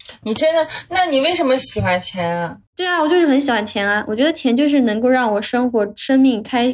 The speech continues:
Speaker 2: 开心的一种力量。我觉得钱就是，就是你能赚到钱，钱是对你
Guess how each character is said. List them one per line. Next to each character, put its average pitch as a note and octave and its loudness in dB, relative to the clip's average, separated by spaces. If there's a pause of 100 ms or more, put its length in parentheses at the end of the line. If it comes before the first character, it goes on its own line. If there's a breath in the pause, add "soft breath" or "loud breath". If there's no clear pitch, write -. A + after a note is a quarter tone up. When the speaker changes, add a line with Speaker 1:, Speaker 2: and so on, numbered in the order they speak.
Speaker 2:
开 C#4 0
心 C4+ 2
的 B3 2
一 B3 0
种 A3 -2
力 A#3+ 0
量。 G#3 -6 (520 loud breath)
我 A#3 0
觉 C4 2
得 D#4 2
钱 G#3+ -2
就 C4 4
是， A#3 0 (320)
就 D4 2
是 C#4+ 4
你 A#3+ 4
能 A3 2
赚 C#4 2
到 B3 0
钱， G#3+ -6
钱 A3 -6
是 B3 0
对 C#4 2
你 G#3 0